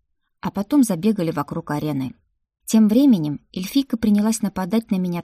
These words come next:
так яростно, что я еле успевала отражать прямые удары в грудь. Мы с ней закружились в смертельном танце, не обращая внимания на крики со стороны. Владение мечом Линелии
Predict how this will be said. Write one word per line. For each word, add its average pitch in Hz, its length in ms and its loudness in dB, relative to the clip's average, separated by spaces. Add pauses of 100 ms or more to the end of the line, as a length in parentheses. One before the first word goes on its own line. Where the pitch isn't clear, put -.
так - 200 -6
яростно, 185 600 -4 (140)
что - 200 -10
я 165 120 -4
еле 180 320 -2
успевала 170 460 -6
отражать 165 460 -6
прямые 170 340 -4
удары 156 320 -8
в - 80 -20
грудь. - 360 -14 (640)
Мы 254 140 4
с - 120 -6
ней 254 140 6
закружились 233 600 -2
в - 60 -12
смертельном 180 580 -6
танце, 156 640 -10 (120)
не 170 100 -8
обращая 165 420 -6
внимания 180 580 2
на 165 120 -4
крики 165 320 -8
со - 180 -10
стороны. 156 580 -8 (640)
Владение 180 540 0
мечом 185 380 -2
Линелии 170 640 -2